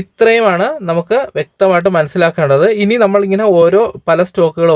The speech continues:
വാങ്ങിക്കഴിയുമ്പോൾ ആ സ്റ്റോക്കുകളെല്ലാം തന്നെ ഇവിടെ ഇങ്ങനെ ഇതിന് താഴെയായിട്ട് താഴെയായിട്ട് നമുക്കവിടെ കാണാൻ പറ്റും. അപ്പോൾ ഡെലിവറി എന്ന് പറഞ്ഞാൽ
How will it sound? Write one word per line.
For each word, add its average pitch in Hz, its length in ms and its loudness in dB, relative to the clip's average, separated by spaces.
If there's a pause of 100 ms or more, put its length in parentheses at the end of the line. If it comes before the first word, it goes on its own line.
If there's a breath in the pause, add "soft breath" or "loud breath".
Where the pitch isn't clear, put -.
വാങ്ങിക്കഴിയുമ്പോൾ 127 800 0 (140)
ആ 151 140 0
സ്റ്റോക്കുകളെല്ലാം 131 1000 0
തന്നെ 117 200 -2 (100)
ഇവിടെ 123 220 -2 (100)
ഇങ്ങനെ 117 240 -2 (420 soft breath)
ഇതിന് 151 260 -2
താഴെയായിട്ട് 123 500 0
താഴെയായിട്ട് 120 480 -2 (120)
നമുക്കവിടെ 127 420 0
കാണാൻ 180 240 0
പറ്റും. - 200 -10 (320 soft breath)
അപ്പോൾ 175 180 0 (160)
ഡെലിവറി 160 440 2
എന്ന് 190 120 0
പറഞ്ഞാൽ 180 240 0